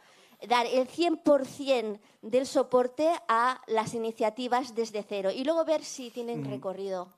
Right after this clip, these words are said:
Speaker 2: no quisiera interrumpirte, de verdad, pero me
Speaker 1: Pero,
Speaker 2: están
Speaker 1: por
Speaker 2: indicando
Speaker 1: favor, sí,
Speaker 2: que
Speaker 1: ya
Speaker 2: no
Speaker 1: no,
Speaker 2: haya
Speaker 1: ya
Speaker 2: más
Speaker 1: no, ya no
Speaker 2: tiempo,
Speaker 1: tomo
Speaker 2: lo
Speaker 1: más tiempo.
Speaker 2: siento.
Speaker 1: Es muy importante. Yo no puedo ir por dinero, os lo digo así, ¿eh?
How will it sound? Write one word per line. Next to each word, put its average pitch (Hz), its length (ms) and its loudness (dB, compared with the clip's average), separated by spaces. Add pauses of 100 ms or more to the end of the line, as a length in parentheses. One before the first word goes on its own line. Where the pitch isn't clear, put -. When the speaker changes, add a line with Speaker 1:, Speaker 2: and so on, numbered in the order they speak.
Speaker 2:
no 131 200 -8
quisiera 139 360 -10
interrumpirte, 127 640 -10
de 123 80 -6
verdad, 117 360 -4 (160)
pero - 140 -4
me 262 40 2
Speaker 1:
Pero, 269 120 4
Speaker 2:
están 269 200 4
Speaker 1:
por - 120 4
Speaker 2:
indicando - 260 4
Speaker 1:
favor, - 340 -2
sí, 277 380 -8
Speaker 2:
que - 80 -4
Speaker 1:
ya 254 120 2
Speaker 2:
no 262 80 -2
Speaker 1:
no, - 40 0
Speaker 2:
haya 240 140 -2
Speaker 1:
ya 269 160 0
Speaker 2:
más - 20 -6
Speaker 1:
no, 277 80 -2
ya 269 40 0
no 254 60 -4
Speaker 2:
tiempo, 254 240 -2
Speaker 1:
tomo 269 60 -2
Speaker 2:
lo 240 80 -4
Speaker 1:
más 226 100 -10
tiempo. 226 300 -6
Speaker 2:
siento. 269 100 0
Speaker 1:
Es 294 120 -4
muy 320 260 0
importante. 240 640 -6 (120)
Yo 285 220 -2 (320)
no 254 280 -2
puedo 233 240 0
ir 285 280 -2
por 247 260 0
dinero, 202 400 -8
os 208 100 -12
lo 220 80 -6
digo 254 140 -4
así, 190 260 -8
¿eh? 262 160 -10